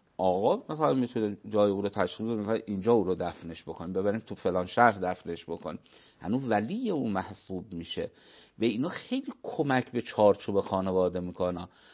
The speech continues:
حالا برخی متاسفانه افراد معاند، کج‌فهم، کم درک، مثلاً ولایت رو برای خانواده، مثلاً ولایت مرد بر خانواده رو یک نوع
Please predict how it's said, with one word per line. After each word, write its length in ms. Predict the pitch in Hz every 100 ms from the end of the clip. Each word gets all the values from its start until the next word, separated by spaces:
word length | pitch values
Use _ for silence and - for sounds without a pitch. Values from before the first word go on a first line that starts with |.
| -
حالا 180 | - 160
برخی 480 | 165 156 190 - 175
متاسفانه 1200 | 151 - 135 127 - 127 120 123 131 139 160 - -
افراد 440 | 110 - 117 107
معاند، 640 | 104 104 - 104 113 131 131 -
کج‌فهم، 800 | - 98 - - 113 123 120 101 _ _ _ _ _ _ _ -
کم 340 | - 95 95 92
درک، 400 | 107 123 117 - - - - - -
مثلاً 240 | 113 247 170
ولایت 760 | 110 113 110 110 113 151 160 -
رو 280 | 156 165 165 _ - _ -
برای 380 | 104 104 101 101
خانواده، 680 | - 101 98 95 98 98 131
مثلاً 260 | 117 110
ولایت 400 | 101 101 98 95
مرد 240 | 101 98 95
بر 120 | 92
خانواده 560 | - 95 95 98 104
رو 60 | 160
یک 160 | 160 160
نوع 200 | 87